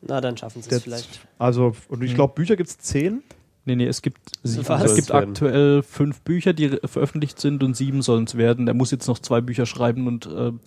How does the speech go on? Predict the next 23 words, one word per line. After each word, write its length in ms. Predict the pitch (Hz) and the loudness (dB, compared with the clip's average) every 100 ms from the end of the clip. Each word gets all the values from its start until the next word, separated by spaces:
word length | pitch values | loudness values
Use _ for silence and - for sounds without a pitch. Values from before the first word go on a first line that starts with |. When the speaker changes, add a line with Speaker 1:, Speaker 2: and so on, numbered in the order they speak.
| - | -4
Speaker 3:
vorausgesetzt, 720 | - - 123 156 135 131 127 | 0 4 4 4 2 2 2
Speaker 2:
okay. 80 | 123 | 0
Speaker 3:
er 60 | |
lebt 260 | 120 120 - | 0 0 -2
lang 180 | 123 117 | -4 -2
genug. 360 | 117 117 113 123 | -2 -2 -4 -6
Speaker 2:
Ich 120 | 127 | -2
dachte 200 | 151 143 | -2 -2
jetzt, 100 | - | -4
das 140 | 131 | -6
wär 120 | 123 135 | -4 -6
schon 200 | - 120 | -6 -6
mehr 240 | 120 123 | -4 -4
irgendwie. 320 | 117 117 113 135 - - | -6 -8 -10 -10 -14 -2
Speaker 3:
Da, 100 | 127 - - - _ | -2 -2 -10 -16 _
ja, 280 | 131 131 127 | 2 6 6
da 120 | 127 | 4
gab, 220 | 123 120 | 2 0
gibt's 180 | - - | -2 -2
ja 80 | 123 | -2
dieses, 680 | 117 110 117 113 - - - | -2 -2 -2 -4 -8 -10 -4
äh, 60 | |
ja, 400 | 117 110 113 113 | -2 0 0 -2